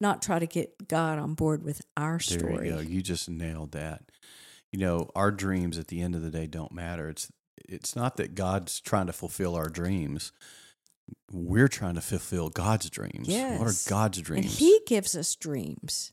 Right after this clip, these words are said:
Speaker 2: He does, exactly. His dreams. That's what I mean. They're not ours,
Speaker 1: Exactly.
Speaker 2: but they're His.
Speaker 1: Yes.
Speaker 2: And there's such a difference there because one of them is me-centered and the
Speaker 1: Mm-hmm.
Speaker 2: other is God-centered.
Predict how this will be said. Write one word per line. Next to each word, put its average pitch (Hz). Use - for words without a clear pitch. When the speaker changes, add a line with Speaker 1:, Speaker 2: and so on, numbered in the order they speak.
Speaker 2:
He 107
does, 101
exactly. 98
His 123
dreams. 85
That's -
what 95
I 95
mean. 113
They're 95
not 113
ours, 117
Speaker 1:
Exactly. -
Speaker 2:
but -
they're 69
His. 110
Speaker 1:
Yes. 208
Speaker 2:
And 98
there's 104
such -
a 98
difference 85
there 85
because 82
one 104
of 104
them 82
is 78
me-centered 87
and 80
the 85
Speaker 1:
Mm-hmm. 92
Speaker 2:
other 90
is 78
God-centered. -